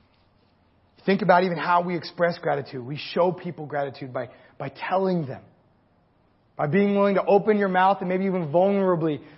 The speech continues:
As if you watch that video yourself, uh, you know, at home, you can see, man, for some of these people, it seems like they maybe have never said this before in their life.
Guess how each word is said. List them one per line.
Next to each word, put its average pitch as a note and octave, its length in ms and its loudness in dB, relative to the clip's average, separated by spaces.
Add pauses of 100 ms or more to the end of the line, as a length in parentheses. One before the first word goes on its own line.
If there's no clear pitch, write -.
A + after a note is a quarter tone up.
(100)
As D#3 100 -2
if F#3 80 2
you F#3 140 2
watch F#3+ 240 4
that F#3 180 2
video F#3+ 280 2
yourself, F#3+ 540 0 (240)
uh, D3+ 320 0
you D#3+ 80 -4
know, F3 60 2
at E3 120 4
home, E3+ 340 4 (320)
you E3+ 100 0
can E3+ 120 0
see, A3+ 180 2
man, F#3+ 220 2 (200)
for E3+ 80 -2
some G#3+ 160 4
of A3+ 60 4
these F3 80 -2
people, G#3 220 4
it F#3 180 2
seems A3 160 2
like F#3 120 2
they G3 100 4
maybe G3+ 240 2
have D#3 100 0
never F3+ 400 4
said F#3 280 4
this E3+ 220 0
before F3 400 0
in F3 80 2
their E3 160 2
life. F3 240 4